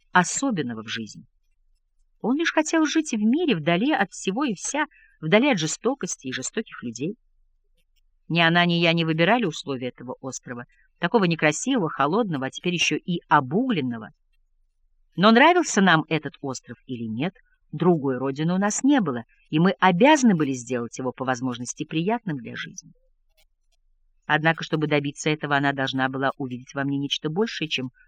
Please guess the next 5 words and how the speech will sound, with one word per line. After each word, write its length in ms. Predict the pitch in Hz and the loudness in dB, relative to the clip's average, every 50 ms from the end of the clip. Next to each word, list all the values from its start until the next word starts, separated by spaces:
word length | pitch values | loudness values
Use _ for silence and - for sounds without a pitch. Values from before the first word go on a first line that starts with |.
| _ _ _ | _ _ _
просто 360 | - - 165 160 - - - | -4 -2 -2 -2 -2 -2 -6
две 200 | 156 147 143 156 | -6 -2 0 0
руки, 300 | 151 165 175 - - 247 | 0 0 -4 -4 -4 -4
сжимающие 600 | 214 - 147 135 127 123 117 107 - - - 120 | -4 -4 -4 -6 -6 -6 -8 -8 -8 -8 -8 -8
винтовку. 540 | 113 120 120 113 - 117 107 _ _ _ _ | -8 -10 -10 -10 -14 -16 -18 _ _ _ _